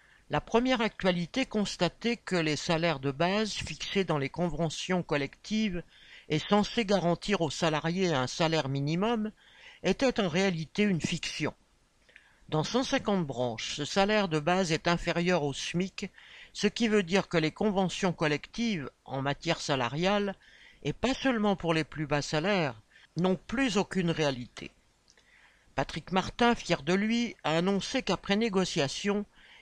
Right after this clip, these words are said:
il ne resterait à ce jour que, entre guillemets, quatre-vingts conventions collectives dont les minima restaient inférieurs au smic. Parler de négociation pour le fait qu'une partie du patronat,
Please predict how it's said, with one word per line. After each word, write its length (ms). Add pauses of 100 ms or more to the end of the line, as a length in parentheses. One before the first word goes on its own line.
il 200
ne 60
resterait 680 (260)
à 140
ce 180
jour 560 (380)
que, 280 (220)
entre 240
guillemets, 420 (540)
quatre-vingts 560
conventions 640
collectives 880 (420)
dont 200
les 100
minima 560
restaient 460
inférieurs 500
au 140
smic. 680 (880)
Parler 440
de 240
négociation 880
pour 180
le 100
fait 280
qu'une 220
partie 340
du 120
patronat, 640